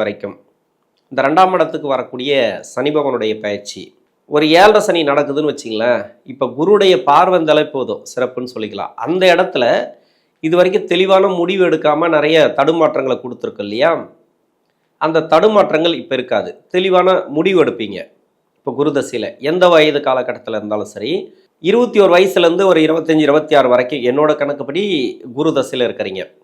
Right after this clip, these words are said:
இது மாதிரியான காலகட்டங்கள்ல வெளிநாடு வேலை வாய்ப்புக்காக ட்ரை பண்ணக்கூடிய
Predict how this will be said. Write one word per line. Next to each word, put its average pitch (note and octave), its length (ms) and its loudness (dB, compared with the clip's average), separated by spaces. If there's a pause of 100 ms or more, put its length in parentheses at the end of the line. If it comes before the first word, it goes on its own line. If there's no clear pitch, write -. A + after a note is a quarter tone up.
(1040)
இது F3 140 2
மாதிரியான F#3 380 6
காலகட்டங்கள்ல C3 580 0 (380)
வெளிநாடு G3+ 460 4 (100)
வேலை D#3+ 260 4
வாய்ப்புக்காக C#3+ 540 0
ட்ரை C3+ 200 -2
பண்ணக்கூடிய A#2 380 -6